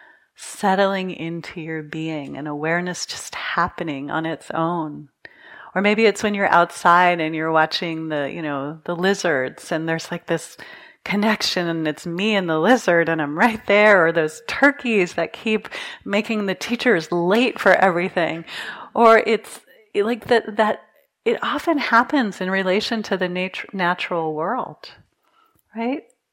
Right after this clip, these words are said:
Just raise your hand if you've had an experience where you know what I'm talking about, just connected to yourself, a sense of being, yeah.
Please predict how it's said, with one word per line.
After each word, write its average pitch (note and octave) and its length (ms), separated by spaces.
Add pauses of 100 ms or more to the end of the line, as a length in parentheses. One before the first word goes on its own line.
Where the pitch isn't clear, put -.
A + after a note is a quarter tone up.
(220)
Just E4+ 160
raise A#4 200
your G#4 120
hand B3 280
if G3+ 180
you've G3+ 180
had G#3+ 320
an G#3 100
experience G3+ 800
where F#3+ 100
you F#3+ 80
know F#3+ 160
what G#3 140
I'm F#3+ 100
talking G#3 300
about, F#3+ 140
just - 140
connected G3+ 840
to G3 120
yourself, F3+ 580
a E3+ 80
sense F3+ 400
of F3 220
being, F3+ 440
yeah. F#3+ 260